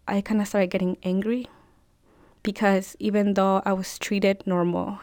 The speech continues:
as a kid, I wasn't while I was getting into my adult years. I couldn't do what everyone else could do. I couldn't get a driver's license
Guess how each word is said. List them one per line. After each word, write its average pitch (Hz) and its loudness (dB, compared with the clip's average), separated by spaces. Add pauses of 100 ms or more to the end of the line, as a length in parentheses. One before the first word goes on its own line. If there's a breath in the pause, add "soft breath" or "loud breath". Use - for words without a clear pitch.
as - -10
a - -8
kid, - -6 (580 soft breath)
I 202 -2
wasn't 185 2
while 180 2
I 175 4
was 175 0
getting 180 -2
into 180 -2
my 180 -4
adult 175 -4
years. 196 -12
I - -20
couldn't 220 2
do 214 4
what 190 6
everyone 190 4
else 185 0
could 214 -2
do. 208 0
I 190 2
couldn't 196 -2
get 190 2
a 175 2
driver's 185 -2
license 220 -6